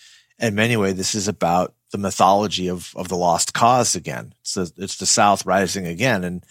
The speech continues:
I don't mean that necessarily because this was in the South or because this is particular to the South. It's just a concept of having lost. The idea of Trump and Trumpism, right, and what this social phenomenon really is,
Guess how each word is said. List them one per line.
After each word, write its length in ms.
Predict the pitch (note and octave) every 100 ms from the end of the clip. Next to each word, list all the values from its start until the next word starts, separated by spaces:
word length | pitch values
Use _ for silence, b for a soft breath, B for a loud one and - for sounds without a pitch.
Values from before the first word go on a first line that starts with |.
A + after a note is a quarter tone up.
| B -
I 100 | A2+
don't 160 | A2
mean 140 | B2 A#2
that 160 | G2+
necessarily 380 | G2+ - B2 A2
because 320 | F#2+ - A2+
this 140 | G2+ G2
was 160 | F#2
in 80 | D3+
the 80 | B2+
South 460 | - F#2 F2+ G#2 - B B B B
or 80 | G2+
because 300 | G#2 A#2+ G2
this 180 | G#2
is 80 | A2
particular 540 | - G2 - C#3 A#2+ G2
to 180 | -
the 100 | E3
South. 520 | C#3+ G2 D#2+ E2+ - - b b b -
It's 120 | A2+
just 180 | C3+ B2
a 40 |
concept 540 | - - B2 A2+ A#2+
of 100 | A2
having 380 | F#2 A2 G#2+ G2
lost. 520 | G2+ C#3 G#2+ E2+ -
The 140 | - B2
idea 560 | B2 A2 G2 D#3 F3+
of 180 | A#2 G2
Trump 360 | - C3+ B2 B2
and 80 | A2
Trumpism, 680 | A#2 G#2 D3+ F3+ A#2+ F#2
right, 300 | F2+ F#2 A2
and 100 | A#2
what 120 | A#2 A#2+
this 160 | A2+
social 360 | - B2+ B2+ G#2+
phenomenon 560 | A2+ A2+ G#2+ G#2 F#2+
really 300 | G#2+ G#2 G2+
is, 380 | C#3 C#3+ G#2+ F#2